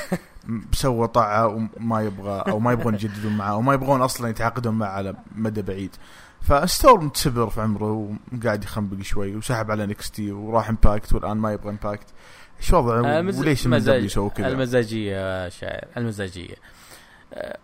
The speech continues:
Speaker 1: هذا تدري مين اللي بيحتفل فيها الخبر هذا، بيطقطق عليه أسبوع كامل؟ هذا أبو غلا. بيمسك
Speaker 2: أيوة.
Speaker 1: عندنا الجروب ينزل تسجيلات يطقطق فيها على جيمس ستورم. جيمس ستورم ما، ما هو مقتنع،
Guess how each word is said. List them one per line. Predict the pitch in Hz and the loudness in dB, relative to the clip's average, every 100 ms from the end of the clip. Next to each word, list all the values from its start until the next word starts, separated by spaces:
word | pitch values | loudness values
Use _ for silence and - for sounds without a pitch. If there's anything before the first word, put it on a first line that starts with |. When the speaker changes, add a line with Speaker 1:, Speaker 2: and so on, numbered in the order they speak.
| - | 4
Speaker 1:
هذا | 175 247 | 8 8
تدري | 240 226 226 | 6 0 2
مين | 226 | 4
اللي | 220 | 4
بيحتفل | 175 - 156 | 2 2 0
فيها | 143 139 127 | 2 2 2
الخبر | 120 104 110 113 | 0 -4 -4 -4
هذا، | 104 104 110 | -2 -2 -2
بيطقطق | - 135 - 117 | -2 -2 -4 -2
عليه | 117 135 | 2 2
أسبوع | 120 - 127 | 0 -4 -4
كامل؟ | - 123 147 | -2 2 2
هذا | 151 | 2
أبو | 120 | 0
غلا. | 95 85 80 - - _ _ _ _ _ - _ _ - | -4 -8 -8 -18 -20 _ _ _ _ _ -20 _ _ -6
بيمسك | 139 190 - 165 | 0 2 2 2
Speaker 2:
أيوة. | 143 | 2
Speaker 1:
عندنا | 185 165 160 | 4 6 6
الجروب | 156 180 165 | 4 2 2
ينزل | 151 175 143 | 2 0 -2
تسجيلات | - 135 170 170 | -10 -4 -2 0
يطقطق | 139 - 113 | -2 -4 -4
فيها | 131 | 0
على | 110 104 | 2 0
جيمس | 107 98 | -4 -8
ستورم. | - 90 87 - - - - - - - | -12 -16 -16 -18 -14 -10 -10 -10 -12 6
جيمس | 277 302 - | 8 8 6
ستورم | - - 123 110 104 - | 0 2 2 2 -2 -8
ما، | 135 220 254 240 226 160 | 2 6 10 12 10 8
ما | 214 | 6
هو | 226 196 | 6 6
مقتنع، | 202 - 160 147 196 | 2 -2 -2 0 -2